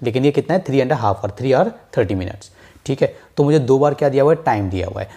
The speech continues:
तो मैं टाइम यहाँ लिखूँगा, ठीक है। तो पहले दो आवर्स का डिस्टेंस मुझे दिया हुआ है, इसका डिस्टेंस मुझे निकालना है। तो कैसे लिखेंगे, देखिए जो हमारा ये था, ठीक है, हम लिखेंगे आदित्य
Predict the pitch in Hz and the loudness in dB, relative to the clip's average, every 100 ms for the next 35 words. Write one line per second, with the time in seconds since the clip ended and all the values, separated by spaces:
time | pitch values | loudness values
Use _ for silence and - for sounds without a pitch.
0 | - 135 131 135 127 120 101 92 98 90 | -10 -4 -2 0 -2 -2 -4 -6 -8 -10
1 | - - 135 - - - - 139 156 135 | -10 -6 -2 -4 -6 -8 0 2 2 2
2 | 139 143 143 - 165 147 123 156 143 151 | 2 4 2 0 0 2 0 -2 0 0
3 | 127 127 170 156 147 120 147 131 139 107 | 2 4 4 2 0 -2 -4 -2 -2 -2
4 | 95 98 107 - - 143 139 151 110 90 | -2 -2 -2 -2 0 0 0 0 0 -2
5 | - - - - - 131 117 117 101 92 | -10 -16 -20 -20 -2 0 2 2 0 -2
6 | 87 139 147 - - _ _ _ _ _ | -6 -2 -2 -4 -18 _ _ _ _ _
7 | _ _ _ - 113 113 107 104 170 - | _ _ _ -6 -4 -2 -2 -2 -4 -6
8 | _ _ _ _ _ _ _ _ _ _ | _ _ _ _ _ _ _ _ _ _
9 | _ _ _ _ _ _ _ _ _ _ | _ _ _ _ _ _ _ _ _ _
10 | _ _ _ - 110 104 - 127 | _ _ _ -6 -4 -4 0 0